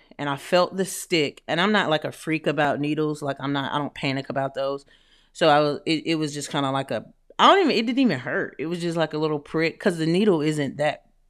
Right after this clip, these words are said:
big. It's really thin. It's almost like somebody just kinda put their thumbnail on, like, their fingernail on you and you can feel it. That's what it felt like, but I could actually feel it this time. And then the medication, when it was going in, it was kinda warm.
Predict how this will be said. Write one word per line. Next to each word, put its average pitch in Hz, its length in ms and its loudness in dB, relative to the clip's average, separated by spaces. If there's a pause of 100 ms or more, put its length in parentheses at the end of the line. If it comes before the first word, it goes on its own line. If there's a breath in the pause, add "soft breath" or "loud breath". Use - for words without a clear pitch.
(120)
big. 143 480 0
It's 143 180 -10
really 135 380 -2
thin. 107 480 -2 (380 loud breath)
It's 180 140 0
almost 202 260 6
like 160 140 0
somebody 156 340 0
just 139 180 -6
kinda 139 220 0
put - 240 -4
their 135 160 0
thumbnail 151 560 2
on, 151 300 0
like, 147 220 2
their 139 300 2
fingernail 156 580 2
on 156 260 2
you 160 180 0 (440 soft breath)
and 151 120 -2
you 151 80 0
can 131 180 0
feel 160 360 -2
it. 165 180 2
That's 156 220 0
what 143 100 2
it 104 80 -2
felt - 220 2
like, 101 200 -2
but 120 120 0
I 139 60 0
could 135 140 -4
actually 131 280 -6
feel 139 320 -4
it - 100 -8
this 135 140 -8
time. 127 280 -4 (380 loud breath)
And 156 120 0
then 156 100 4
the 151 60 2
medication, 165 640 2
when 151 100 2
it 127 100 0
was 139 120 -2
going 147 240 2
in, 139 100 2
it 127 80 -2
was 139 80 -8
kinda 202 240 2
warm. 135 680 -2